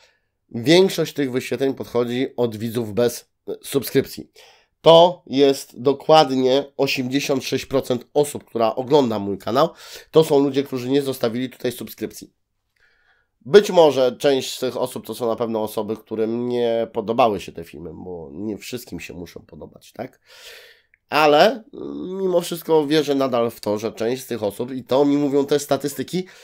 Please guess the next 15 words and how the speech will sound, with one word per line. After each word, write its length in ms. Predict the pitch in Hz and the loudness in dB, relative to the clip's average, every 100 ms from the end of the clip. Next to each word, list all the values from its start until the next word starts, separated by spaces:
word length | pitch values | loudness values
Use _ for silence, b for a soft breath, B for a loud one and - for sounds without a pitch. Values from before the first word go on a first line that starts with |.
| B B B | B B B
to 140 | - 156 | 2 2
są 200 | 147 131 | 2 0
osoby, 300 | 131 135 127 | -2 -4 -4
które 180 | 139 | -2
do 120 | 127 156 | 0 2
moich 240 | 170 151 | 2 0
filmów 280 | 143 123 107 | -2 -4 0
wracają, 400 | 139 147 143 139 | 0 2 0 0
które 180 | - 127 | 0 -2
oglądają 360 | 120 120 117 | 0 0 0
re-, 340 | 113 117 123 - | 0 0 -2 -4
je 400 | 143 151 151 151 | 0 4 4 4
regularnie, 540 | 143 123 117 131 214 | 2 2 0 2 2
więc 300 | 196 202 190 | 0 0 -4
prosiłbym, 840 | - 170 160 - 147 151 151 147 | -6 -4 -4 -4 -2 0 0 -6